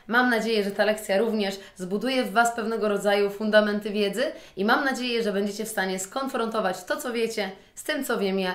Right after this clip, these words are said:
i z tym, co zamierzam Wam powiedzieć. Dziękuję Wam bardzo, kochani. Widzimy się jedenastego sierpnia, godzina dwudziesta, miejsce, o, wszędzie tutaj, <laughs> YouTube. E, i po prostu bądźcie.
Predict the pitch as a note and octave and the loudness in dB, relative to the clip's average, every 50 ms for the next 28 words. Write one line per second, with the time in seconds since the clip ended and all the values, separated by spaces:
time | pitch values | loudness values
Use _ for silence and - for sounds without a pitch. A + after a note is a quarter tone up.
0 | F#3 D4+ D#4+ - D4+ C#4 C4 B3 A3+ G3+ G3+ G3 F#3 F3 F3+ F3 E3+ F3 E3+ E3+ | -4 -8 -8 -6 -6 -6 -4 -4 -2 -2 -2 -2 -2 -4 -4 -4 -6 -6 -6 -8
1 | F3+ D#3+ D#3+ D#3+ - - - - - _ _ _ _ _ _ _ _ - F#3+ G#3+ | -8 -8 -10 -10 -12 -16 -20 -20 -20 _ _ _ _ _ _ _ _ -6 -4 -4
2 | A3+ A3 - C#4 C4+ A#3 A3 G#3+ G#3+ G#3+ G#3+ G#3+ G3 G3+ G#3 - G3+ - G#3 G3 | -2 -2 0 2 2 2 4 2 4 4 4 4 4 0 -4 -6 -6 -4 -2 -2
3 | G3 G3 F#3+ F#3+ - - - - - F3+ A#3 G3+ A3+ A#3 G#3+ G#3 G#3 - - G3 | -2 -2 -4 -6 -12 -18 -20 -16 -6 -4 -2 -2 0 0 0 -2 -2 -2 -2 -2
4 | F#3+ - - - - B3 C#4 D4 C#4+ C4 B3+ - B3 A3 A#3+ A3+ - A3 G#3+ G#3+ | -4 -4 -10 -8 -6 -4 -2 0 0 0 -2 -2 -2 -4 -4 -2 -2 0 -2 -2
5 | G#3+ G#3+ G3+ G3 G3 G3+ G3+ A#3 A3+ B3 A#3+ G#3 F#3+ E3+ F3+ F3 G#3 G#3+ G#3+ G#3+ | 0 0 0 0 0 0 -2 -2 -2 0 0 0 0 0 0 0 0 -2 -2 0
6 | - G3+ F#3+ G3 F#3+ - - - - A3+ A#3 A#3 A3+ - - A3 G#3 G#3+ G#3 - | 2 2 2 2 0 -10 -16 -8 -4 -2 -2 -2 -2 -2 2 2 2 2 2 -6
7 | - _ - - G#3 A3+ A#3 A#3 A#3 A3+ A3+ A3 A3+ A3+ A3+ - - - _ _ | -16 _ -16 -12 -8 -4 -2 0 2 2 4 2 0 -2 -4 -10 -16 -20 _ _
8 | _ _ - - B3 A#3+ F#3 F3+ G#3+ A#3+ A#3 C4+ C#4+ D4 A3 A3 A#3 - - - | _ _ -2 0 0 0 0 -2 -4 -2 -2 -2 0 0 0 -2 -2 -4 -8 -14
9 | - - A3+ A#3 A3+ C4+ C4 C4 - - - - - - - - - - G#3 A3 | -6 -4 -4 -2 0 -2 -2 -2 -4 -8 -18 -20 -20 -20 -20 -18 -8 -2 2 4
10 | A3 A3 A3 G#3+ G#3+ G#3+ A3 G#3+ - - F4 - - B3+ B3+ - - A#3 A#3 A#3 | 4 6 6 6 6 6 4 0 -2 2 2 4 4 2 0 0 0 2 0 0
11 | A#3 - - A3 F3+ G#3 G3+ F#3+ F#3+ - - | 0 -4 -10 -4 0 0 2 0 0 -6 -12